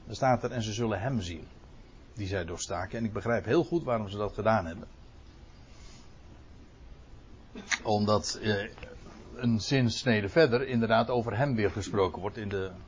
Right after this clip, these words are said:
de derde persoon dus. Dus, eh, dat is vreemd. Dus dan zou je hier ook over de derde persoon moeten spreken. "Ze zullen hem zien."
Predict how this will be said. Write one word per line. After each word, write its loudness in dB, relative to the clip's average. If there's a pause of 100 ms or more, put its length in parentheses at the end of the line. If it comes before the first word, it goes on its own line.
(200)
de -10
derde 4
persoon -4
dus. -12 (1080)
Dus, -12
eh, -6 (1300)
dat -2
is -4
vreemd. 4 (1200)
Dus 2
dan -4
zou 2
je -2
hier 6
ook 6
over 6
de 0
derde 4
persoon 0
moeten -4
spreken. -2
"Ze -4
zullen 4
hem 6
zien." -8